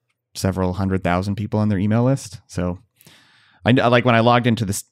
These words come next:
to pull the stats this morning, I noticed, like, seventy people were currently on the site. So I was like, "Oh, something's <laughs> still driving traffic." <laughs>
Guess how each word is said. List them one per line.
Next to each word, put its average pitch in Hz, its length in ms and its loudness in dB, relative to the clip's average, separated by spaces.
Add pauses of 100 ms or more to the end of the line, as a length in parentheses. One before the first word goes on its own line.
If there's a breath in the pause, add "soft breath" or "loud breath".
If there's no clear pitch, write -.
to 107 100 2
pull 127 200 2
the 101 80 0
stats 104 280 2
this 95 160 -6
morning, 113 280 4
I 90 80 2
noticed, 92 380 2
like, 71 320 -4
seventy 90 420 0
people 78 420 -4
were 82 320 -6
currently 87 600 -4
on 85 200 -4
the 82 80 -8
site. 71 380 -4
So - 100 -10
I - 20 -6
was 87 60 -4
like, 87 160 -4
"Oh, 107 300 -4
something's - 420 -10
<laughs> - 100 -10
still - 160 -8 (100)
driving - 380 -4
traffic." - 560 -6
<laughs> - 60 2